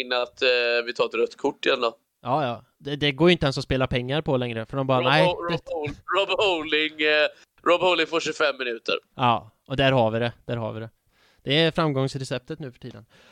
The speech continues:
Speaker 2: Ja, nej, men då så. Då så. Eh, Tobbe, tusen tack för att du kunde slash ville vara med ikväll och lyssna på när jag rabblar statistikprocent från, eh, out of nowhere.
Speaker 1: Så är det topp tre. Tack så mycket, Filip.
Speaker 2: Mm.
Speaker 1: Topp tre, eh,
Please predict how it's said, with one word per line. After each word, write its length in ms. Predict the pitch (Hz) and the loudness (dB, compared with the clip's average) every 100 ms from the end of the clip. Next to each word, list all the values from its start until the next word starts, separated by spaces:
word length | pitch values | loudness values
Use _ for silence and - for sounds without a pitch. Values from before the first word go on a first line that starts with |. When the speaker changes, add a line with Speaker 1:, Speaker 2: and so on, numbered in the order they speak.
| - | 0
Speaker 2:
Ja, 200 | 202 254 | 2 4
nej, 100 | 247 | 4
men 120 | 247 | 2
då 200 | 214 262 | 2 2
så. 280 | 285 247 147 | 2 4 4
Då 320 | 175 190 240 | 0 -4 -2
så. 340 | 247 214 143 131 | -2 2 2 2
Eh, 580 | 170 165 165 165 165 | 0 2 2 2 2
Tobbe, 360 | 165 202 151 202 | 2 2 4 2
tusen 280 | 202 208 208 | 2 -2 0
tack 180 | 202 - | -2 -2
för 60 | |
att 80 | 190 | -2
du 140 | 185 | 0
kunde 360 | 180 190 165 160 | 0 0 2 0
slash 180 | - 160 - | 0 -2 -2
ville 160 | 156 151 | -2 0
vara 180 | 147 | 0
med 340 | 147 185 208 208 | 2 2 0 -2
ikväll 500 | 214 202 175 135 127 | -6 -2 0 0 0
och 120 | 156 | 2
lyssna 300 | 160 - 143 | 0 0 -2
på 160 | - 139 | 0 0
när 100 | 139 | 2
jag 120 | 139 | 2
rabblar 280 | 131 131 135 | 0 -2 -6
statistikprocent 1300 | - 135 - 135 131 - 139 - - 139 139 123 | -6 -8 -6 -6 -6 -6 -6 -6 -6 -2 -2 -4
från, 340 | - 135 127 127 | -6 -4 -4 -4
eh, 880 | 123 123 123 120 117 107 104 139 139 | -2 -2 -2 -4 -6 -8 -12 -4 0
out 80 | 123 | 0
of 80 | 123 | 0
nowhere. 360 | 120 113 104 - _ _ _ _ _ _ _ _ _ _ | -2 -2 -4 -10 _ _ _ _ _ _ _ _ _ _
Speaker 1:
Så 60 | - | -4
är 80 | 196 | 0
det 120 | 185 | 0
topp 280 | 180 185 - | 0 -4 -4
tre. 200 | - 180 - | -8 -8 -2
Tack 160 | 180 | -4
så 100 | - | -2
mycket, 240 | 180 175 127 | -8 -4 0
Filip. 220 | 127 143 | 2 2
Speaker 2:
Mm. 160 | 131 151 _ | -2 -6 _
Speaker 1:
Topp 260 | 196 185 | -2 -2
tre, 340 | - 185 190 185 | -8 -8 -2 2
eh, 680 | 170 170 160 156 156 156 | 4 4 4 4 4 4